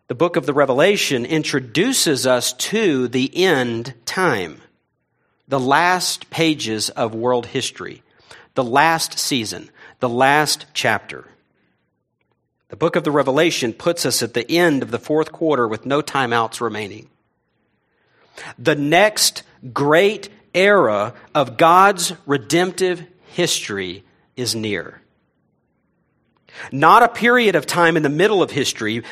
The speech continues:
but a time at the end of history and the culmination of God's redemptive work in the world.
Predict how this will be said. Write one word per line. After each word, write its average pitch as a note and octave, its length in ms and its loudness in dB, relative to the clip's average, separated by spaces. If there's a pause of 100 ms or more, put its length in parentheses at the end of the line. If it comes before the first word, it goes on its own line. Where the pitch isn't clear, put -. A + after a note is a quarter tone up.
but D#3 140 2
a D3 80 2
time G3+ 420 4
at E3 200 0
the D#3 200 0
end G#3 380 2
of C#3+ 160 2
history B2+ 560 -2 (200)
and D3 160 -2
the C#3 60 0
culmination F#3+ 840 0
of C3+ 140 -2
God's D#3+ 380 4
redemptive D#3 520 -2
work C#3 400 0
in B2+ 380 -2 (480)
the A2+ 140 -4
world. G2+ 420 -4